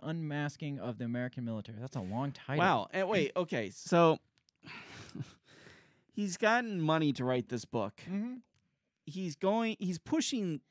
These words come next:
Speaker 2: this book on a, a radio circuit, and, and nobody saw the title of the book and thought, "Maybe he shouldn't go out and talk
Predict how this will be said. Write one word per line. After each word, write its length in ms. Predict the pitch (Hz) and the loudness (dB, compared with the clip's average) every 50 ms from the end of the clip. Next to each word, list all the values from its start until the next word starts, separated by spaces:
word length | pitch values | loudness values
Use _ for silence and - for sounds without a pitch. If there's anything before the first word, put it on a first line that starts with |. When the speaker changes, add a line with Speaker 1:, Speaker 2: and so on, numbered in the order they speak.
| _ _ - | _ _ -2
Speaker 2:
this 160 | 170 151 127 | 0 0 0
book 420 | - - 143 131 123 120 - - - - | 0 0 0 2 2 0 -2 -8 -14 -8
on 420 | - 139 139 139 139 135 135 127 - - | -4 -2 0 0 0 0 -2 -2 -4 -4
a, 300 | 139 135 131 131 131 - - | -2 0 0 0 0 -2 -4
a 200 | 143 143 139 135 | -4 -2 -2 0
radio 360 | 147 175 185 175 180 160 139 | 2 2 2 4 4 4 4
circuit, 540 | - - 131 117 113 - 120 117 117 - - _ _ _ _ - _ _ _ _ _ _ _ _ _ _ _ _ _ _ _ - | 4 2 -2 -4 -4 -4 -4 -4 -6 -6 -8 _ _ _ _ -20 _ _ _ _ _ _ _ _ _ _ _ _ _ _ _ 2
and, 540 | 180 175 165 160 156 156 151 147 143 - - - _ _ - | 4 6 6 6 6 6 6 4 2 0 -6 -16 _ _ 0
and 140 | 160 160 - - | 0 0 2 2
nobody 400 | 180 180 214 247 285 339 269 233 | 4 6 8 8 6 6 4 2
saw 340 | - - 190 180 196 196 | 4 6 8 8 8 8
the 80 | 180 170 | 8 6
title 340 | - - 160 160 165 175 170 | 4 4 4 6 6 6 6
of 60 | 165 | 6
the 80 | 156 131 | 6 6
book 360 | 117 139 143 156 175 - - | 8 8 8 8 6 4 4
and 180 | 139 135 131 | 2 2 4
thought, 360 | - 139 135 135 135 135 120 - _ _ _ _ _ _ _ _ _ _ _ - | 4 6 6 6 6 4 2 0 _ _ _ _ _ _ _ _ _ _ _ -2
"Maybe 420 | 151 139 139 151 156 156 180 175 170 | 0 2 4 4 2 0 0 -2 -4
he 200 | 151 165 160 151 | -4 -4 -4 -4
shouldn't 380 | - - 160 151 151 147 139 | -2 0 0 2 2 0 0
go 120 | 127 135 127 | 0 0 2
out 220 | 131 135 135 - | 2 2 2 0
and 100 | 135 127 - | -2 -2 0
talk 260 | 131 123 123 123 | 2 2 2 2